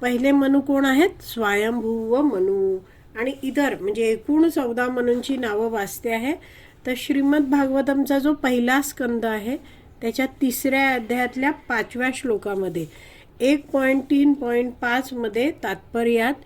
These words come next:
श्रील प्रभुपादांनी चौदा मनूंची नावं दिली आहेत, ती वाचते आहे. <clears throat> यज्ञ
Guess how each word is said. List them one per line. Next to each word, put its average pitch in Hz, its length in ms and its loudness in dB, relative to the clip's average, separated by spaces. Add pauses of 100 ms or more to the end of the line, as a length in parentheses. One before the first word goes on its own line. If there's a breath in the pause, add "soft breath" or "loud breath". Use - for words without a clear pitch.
(420 soft breath)
श्रील 247 460 -2
प्रभुपादांनी 226 680 -2
चौदा 226 420 -2
मनूंची 220 480 -2
नावं 208 340 -4
दिली 202 260 -2
आहेत, 208 180 -6
ती 214 200 -8
वाचते 180 460 -8
आहे. 208 200 -8 (1120 soft breath)
<clears throat> 180 560 -6 (1200 soft breath)
यज्ञ 320 500 8